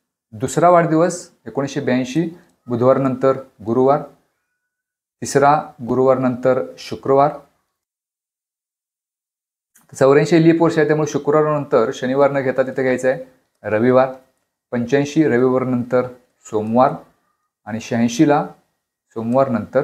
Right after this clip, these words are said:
मंगळवार. याचा अर्थ त्याचा सहावा वाढदिवस असेल मंगळवारी, जो आपल्याला पर्याय क्रमांक दोनमध्ये दिलाय, त्यामुळे ह्या प्रश्नाचं उत्तर मंगळवारी, म्हणजे रवीचा सहावा वाढदिवस असेल मंगळवारी.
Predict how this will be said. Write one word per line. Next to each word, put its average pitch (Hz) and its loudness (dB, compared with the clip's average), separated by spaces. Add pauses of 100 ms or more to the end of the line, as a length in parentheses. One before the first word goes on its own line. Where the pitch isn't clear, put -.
(480)
मंगळवार. 95 -8
याचा 104 -4
अर्थ 127 -2
त्याचा 127 -4
सहावा 117 0
वाढदिवस 131 0
असेल 131 -4 (300)
मंगळवारी, 117 0 (400)
जो 131 0
आपल्याला 123 -2
पर्याय 123 -2
क्रमांक 127 -8
दोनमध्ये 135 -2
दिलाय, 110 -4 (420)
त्यामुळे 113 -6
ह्या 117 0
प्रश्नाचं 117 -8
उत्तर 113 -10 (400)
मंगळवारी, 92 -4
म्हणजे 104 -8
रवीचा 113 0
सहावा 113 -2
वाढदिवस 110 -2
असेल 117 -10 (280)
मंगळवारी. 90 -12